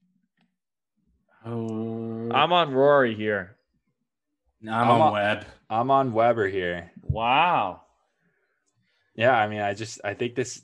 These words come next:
Speaker 3: it's kind of a horses for courses game here, and, uh, Webb just, he likes this place.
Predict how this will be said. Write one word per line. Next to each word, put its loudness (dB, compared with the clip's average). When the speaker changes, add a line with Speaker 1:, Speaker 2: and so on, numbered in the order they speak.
Speaker 3:
it's -6
kind -2
of -8
a -4
horses -4
for -10
courses -6
game -8
here, -6
and, -12
uh, -10
Webb -4
just, -12
he -14
likes -2
this -12
place. -12